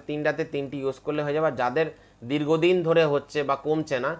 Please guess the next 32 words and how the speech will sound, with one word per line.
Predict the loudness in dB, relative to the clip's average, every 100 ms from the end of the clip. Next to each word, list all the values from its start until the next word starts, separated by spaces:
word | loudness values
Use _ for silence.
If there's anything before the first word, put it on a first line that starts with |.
| -12 -20 _
বা | -2 0 2 2
তাদের | 4 6 4
ক্ষেত্রে | 4 2 2
আপনারা | 4 4 4
এরকম | 4 0 0 -4
ছটা | -4 2 2 6 4
কন্টিনিউ | 6 0 0 0
ইউজ | 0 0
করবে, | -4 0 -2
ছ | -2
রাতে | 0 2 2 0
ছটা | -2 -4 -2
ইউজ | -2 -2 -4
করতে | -4 -2 0
হবে। | 0 -2 -6 -20 _
এইভাবে | -4 0 4 4
আপনারা | 4 2
ইউজ | 2 0 -2
করুন, | -2 -4
তাহলে | 0 0 2
আপনারা | 0 0 -4
নির্মূল | -2 -2 -2 0 0
হয়ে | 0 0
যাবে। | 0 -2 -6 -6
আপনার | -8 -6 -4
যাদের | -4 -6
সাদা | -6 -4 -4
স্রাব | -2 -2
আছে | 0 -2 -2
বা | -2
ধাতু | -2 -4 -4 -6
ছড়ছে | -4 -8 -4 -4